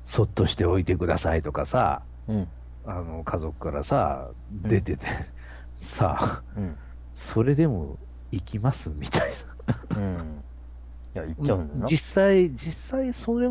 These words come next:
Speaker 1: その後の報道ってそんなにあったかな？
Speaker 2: あ、ないじゃないな。
Speaker 1: うん、でしょ？あんまり目立たなくなったよね、もう。
Speaker 2: うん。まあ、あとね、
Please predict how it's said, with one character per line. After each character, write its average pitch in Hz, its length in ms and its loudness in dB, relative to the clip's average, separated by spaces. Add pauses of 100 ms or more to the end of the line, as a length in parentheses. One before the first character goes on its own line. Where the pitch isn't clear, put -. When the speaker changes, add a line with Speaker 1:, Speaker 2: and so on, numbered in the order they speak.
Speaker 1:
そ - 160 4
の 240 120 4
後 240 120 0
の 156 140 4
報 120 180 4
道 123 80 6
っ 120 40 4
て - 80 -2
そ - 160 -6
ん 196 40 0
な 202 100 6
に 95 80 4
あ 127 60 6
っ 170 120 2
た 90 120 2
か 80 100 -2
な？ 87 240 -4 (760)
Speaker 2:
あ、 123 160 2
な 123 220 4
い 175 120 2
じ - 140 0
ゃ 95 40 4
な 95 120 6
い 85 80 2
な。 78 280 -4 (440)
Speaker 1:
う 123 40 -4
ん、 92 320 -2
で 85 120 2
し - 80 0
ょ？ 131 220 2 (240)
あ 170 80 4
ん 208 80 4
ま 226 80 6
り 214 60 6
目 196 120 6
立 196 200 4
た 196 100 4
な 139 160 6 (240)
く - 80 -6
な 90 100 -2
っ - 40 -2
た - 120 -6
よ 76 80 -2
ね、 160 140 2
も 73 340 -4 (140)
う。 - 20 -2
Speaker 2:
う - 20 2
ん。 82 640 -2 (1700)
ま 120 100 6
あ、 101 100 6
あ 160 60 6
と 107 160 4
ね、 151 220 4